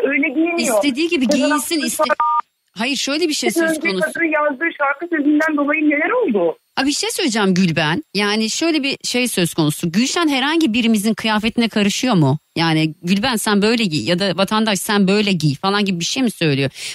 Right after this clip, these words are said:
Speaker 2: Ben şeyi
Speaker 1: Gülben,
Speaker 2: anlayamıyorum
Speaker 1: zaten
Speaker 2: aşkım. Yani,
Speaker 1: yani
Speaker 2: e, bu kafaya ne
Speaker 1: şu
Speaker 2: ara
Speaker 1: yayını
Speaker 2: geldik
Speaker 1: yapma
Speaker 2: abi?
Speaker 1: sebebin, senin şu yayını yapma sebebin, bugün müzik çalmayacağım, hiçbir şarkı çalmayacağım. Saygın ne?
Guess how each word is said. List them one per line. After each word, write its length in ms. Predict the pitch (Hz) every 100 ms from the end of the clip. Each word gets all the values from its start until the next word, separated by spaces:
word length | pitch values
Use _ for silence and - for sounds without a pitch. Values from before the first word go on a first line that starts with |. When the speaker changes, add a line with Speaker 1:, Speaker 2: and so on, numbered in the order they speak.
| -
Speaker 2:
Ben 140 | 285
şeyi 200 | 392 370
Speaker 1:
Gülben, 120 | 349
Speaker 2:
anlayamıyorum 720 | 262 269 277 285 302 240 320 262
Speaker 1:
zaten 160 | 226
Speaker 2:
aşkım. 220 | 277 247 233
Yani, 260 | 247 277 - -
Speaker 1:
yani 280 | 202 214 214
Speaker 2:
e, 80 | 202 -
bu 140 | 247
kafaya 440 | - 320 247 320 330
ne 120 | 247
Speaker 1:
şu 180 | 320 359
Speaker 2:
ara 80 | 294
Speaker 1:
yayını 120 | 269
Speaker 2:
geldik 200 | 294 269
Speaker 1:
yapma 460 | 262 185 277 285
Speaker 2:
abi? 140 | 285 214
Speaker 1:
sebebin, 540 | 160 139 285 269 294 - _ _ _ _ _ _ - -
senin 300 | 269 320 285 -
şu 60 |
yayını 360 | 359 311 254 254
yapma 400 | 247 240 233 269 269
sebebin, 500 | 233 214 202 196 202
bugün 240 | 285 285
müzik 400 | 254 233 262 -
çalmayacağım, 720 | 254 269 262 226 214 208 214 262
hiçbir 280 | - 254
şarkı 300 | 247 226 226
çalmayacağım. 680 | 240 254 269 277 226 202 180 - _
Saygın 500 | 196 208 202 262 240
ne? 420 | 226 277 254 277